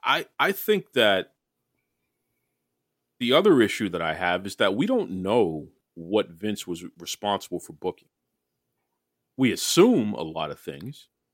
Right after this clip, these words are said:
but we don't know that everything we didn't like is Vince's fault. Because here's the reality of the situation. Vince left, and much of the writing team stayed the same. So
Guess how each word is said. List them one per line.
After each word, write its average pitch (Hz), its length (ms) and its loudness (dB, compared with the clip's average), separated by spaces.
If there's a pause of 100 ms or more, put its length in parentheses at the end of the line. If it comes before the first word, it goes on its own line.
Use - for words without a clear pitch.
(600)
but 120 180 0
we 113 140 -2
don't 190 260 0
know 113 360 2
that 95 140 0
everything 107 400 0
we 95 120 -4
didn't 92 340 -4
like 98 260 -2
is 80 140 -12
Vince's 85 380 -10
fault. - 340 -10 (880)
Because 127 320 0
here's 214 280 4
the 151 100 0
reality 120 460 2
of 82 80 -6
the 80 40 -10
situation. 73 640 -12 (800)
Vince 208 280 2
left, 104 640 -2 (640)
and 107 120 -2
much 135 260 0
of 156 60 2
the 113 80 0
writing 110 380 2
team 87 280 -6
stayed 101 300 -4
the - 60 -20
same. - 300 -8 (2250)
So 104 540 2